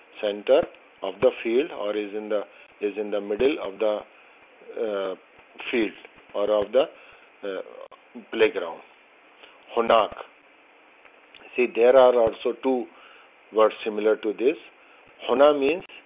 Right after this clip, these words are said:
here. Hunaka means there. Okay? When we say to the non-living things, so we say hunaka. Okay?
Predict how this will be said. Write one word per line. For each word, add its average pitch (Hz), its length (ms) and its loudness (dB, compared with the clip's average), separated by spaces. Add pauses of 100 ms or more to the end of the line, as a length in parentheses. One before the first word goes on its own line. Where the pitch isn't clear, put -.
(340)
here. 107 340 2 (640)
Hunaka 131 440 4
means 170 240 -4 (440)
there. 107 240 0 (360)
Okay? 208 260 -2 (420)
When 123 240 2
we 117 380 -4 (640)
say 110 280 4
to 107 200 -6
the 104 320 0
non-living 107 600 -2
things, 147 220 -4 (120)
so 107 100 2
we 104 240 -6
say 123 160 0 (160)
hunaka. 120 360 0
Okay? 107 360 -4